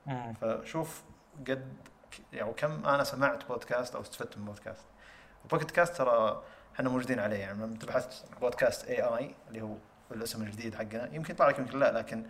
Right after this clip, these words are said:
Speaker 2: حتى لما تدخل الرابط اللي احنا قاعد ننشره على تويتر، تقدر تروح على بوكيت كاست. احنا موجودين على أبل بودكاست، جوجل بودكاست،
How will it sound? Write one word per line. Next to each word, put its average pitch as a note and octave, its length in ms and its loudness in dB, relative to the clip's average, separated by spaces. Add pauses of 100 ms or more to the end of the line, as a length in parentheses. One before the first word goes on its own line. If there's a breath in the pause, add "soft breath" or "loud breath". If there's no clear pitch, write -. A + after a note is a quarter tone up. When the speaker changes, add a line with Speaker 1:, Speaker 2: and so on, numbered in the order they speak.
(400 loud breath)
Speaker 2:
حتى - 240 2
لما C3 140 4
تدخل C3+ 240 0
الرابط B2 260 6
اللي G#2+ 100 -4
احنا A2 180 -2
قاعد G#2+ 120 0
ننشره A#2 260 -4
على G#2+ 80 -4
تويتر، - 380 -4 (360)
تقدر D3 300 0
تروح - 420 -6
على A2 200 2 (180)
بوكيت - 200 -6
كاست. - 300 -12 (400 soft breath)
احنا C#3+ 160 2
موجودين C3 380 2
على G#2+ 140 0
أبل B2+ 340 0 (160)
بودكاست، A#2+ 460 -2 (320 soft breath)
جوجل B2+ 220 0
بودكاست، A2+ 600 -4